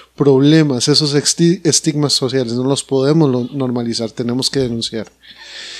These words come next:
Entonces, este, me permito despedir el podcast, agradecerte nuevamente, Kat, y, este, normalmente nos despedimos con un siempre resilientes, pero hoy voy a despedir el podcast diciendo, "Las queremos vivas".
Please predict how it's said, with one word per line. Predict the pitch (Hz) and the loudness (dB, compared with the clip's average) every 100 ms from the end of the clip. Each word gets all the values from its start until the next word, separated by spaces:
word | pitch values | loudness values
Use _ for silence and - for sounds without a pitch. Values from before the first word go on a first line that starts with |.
| - - - - | -18 -20 -18 -4
Entonces, | 139 127 120 139 135 165 - - | -2 0 0 0 2 2 0 -2
este, | 143 127 - 135 | 0 2 0 -2
me | 131 | -2
permito | 143 139 156 196 | 0 2 4 6
despedir | 185 - 160 180 | 4 6 6 6
el | 180 | 6
podcast, | 196 196 - 196 - - | 6 6 6 2 2 -2
agradecerte | 147 143 139 156 160 180 | 0 2 4 2 4 6
nuevamente, | 180 175 170 175 170 165 | 8 8 6 6 4 4
Kat, | 180 185 - _ - - - - _ | 4 4 0 _ -20 -20 -20 -20 _
y, | - 175 185 196 214 _ _ - | 4 6 8 6 2 _ _ 0
este, | 156 147 - - 139 | 4 4 2 0 -2
normalmente | 131 131 139 156 170 185 | 0 0 2 4 4 4
nos | 175 165 | 4 4
despedimos | 147 - 147 170 - | 2 2 2 2 0
con | 147 | 2
un | 156 | 2
siempre | 170 160 180 | 2 2 4
resilientes, | 170 160 143 151 165 160 | 4 4 2 0 0 -2
pero | - 131 131 | 0 2 2
hoy | 131 147 165 - _ | 4 4 2 -2 _
voy | 127 139 143 | -2 2 4
a | |
despedir | 151 143 - 135 135 | 4 2 0 0 2
el | 147 | 2
podcast | 147 151 - 156 - - - - - _ | 2 2 2 0 0 -8 -20 -20 -20 _
diciendo, | 135 131 151 151 156 165 170 - _ _ _ - | -2 0 4 4 4 4 2 -4 _ _ _ -10
"Las | 131 127 | -6 -4
queremos | - 135 139 127 | 0 0 -2 -4
vivas". | 120 120 107 - - | -4 -6 -6 -8 -10